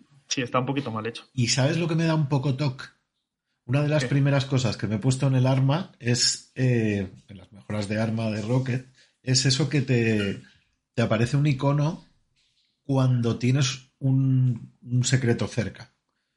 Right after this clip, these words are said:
Speaker 2: O un cofre, o piezas para mejorar, o tal. Y me da un poco de toque porque cuando, si no me apareciera ese icono, yo sería muy feliz. Pero ahora cuando me aparece, digo, "Mm,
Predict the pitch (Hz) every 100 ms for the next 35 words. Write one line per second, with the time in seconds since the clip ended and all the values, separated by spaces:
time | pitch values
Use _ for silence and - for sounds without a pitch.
0 | _ - 117 123 135 139 151 156 147 107
1 | 110 113 120 - 107 104 101 110 110 135
2 | 131 98 95 - _ _ _ _ _ _
3 | 151 139 120 143 156 165 160 131 147 170
4 | - - 127 117 117 113 113 101 - -
5 | 131 120 131 160 175 165 151 143 143 131
6 | 131 131 147 156 135 131 139 131 113 101
7 | 95 104 - _ _ _ - 120 147 143
8 | 127 117 110 101 110 120 143 135 107 101
9 | -